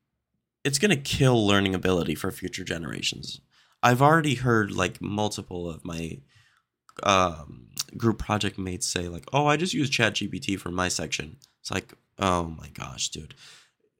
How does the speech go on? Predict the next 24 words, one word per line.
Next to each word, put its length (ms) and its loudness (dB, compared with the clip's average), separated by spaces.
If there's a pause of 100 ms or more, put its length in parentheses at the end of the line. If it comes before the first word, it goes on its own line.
(800)
Imagine 580 2 (260)
doctors, 640 2
you 120 0
know, 320 0 (840)
writing 400 2
their 120 4
dissertations 640 0
and 160 -4
stuff, 340 -2 (1160)
and 100 2
they 60 8
just 180 4
use 140 6
an 160 2
A 160 0
I 180 4
software. 640 0 (1040)
Uh, 180 -12 (300)
people 260 2
are 40 2
gonna 180 -2
die. 300 -6 (920)
Um, 640 4 (1500)
like, 340 2